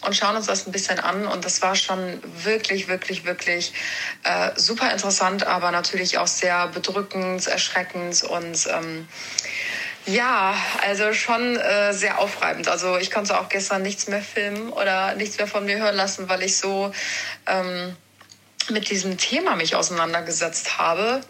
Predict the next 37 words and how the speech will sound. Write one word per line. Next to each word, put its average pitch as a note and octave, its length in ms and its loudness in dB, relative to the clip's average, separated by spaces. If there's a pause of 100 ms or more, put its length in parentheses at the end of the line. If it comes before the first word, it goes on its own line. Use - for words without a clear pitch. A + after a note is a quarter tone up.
Und, F3 460 -4 (100)
ähm, E3 220 -6
ja, F3+ 180 2
ich - 120 -2
kann F#3 100 -2
es F#3 140 -4
nur F3 100 -2
wärmstens F#3 440 -2
empfehlen, F3+ 580 -2
wenn F3 100 -2
ihr F3+ 120 -6
mal F3 140 -4
hier F#3 220 -4
in E3+ 60 -8
New E3+ 80 -4
York E3+ 240 0
seid, E3 360 0
in F3 100 -4
dem E3+ 100 -8
Museum E3+ 340 -4
vorbeizuschauen. E3 720 -2
Es - 80 -4
gibt A#3 140 -2
sogar - 260 0
einen A#3+ 140 -2
Tag A#3+ 220 -2
in F#3+ 60 -2
der G3+ 160 0
Woche, G3+ 320 0 (540)
wo G3 300 2
das F3+ 260 2
Museum F3+ 460 -2
wohl E3+ 200 0
kostenlos D#3+ 720 0
zu - 100 -2
besichtigen E3 580 -4
ist. - 300 0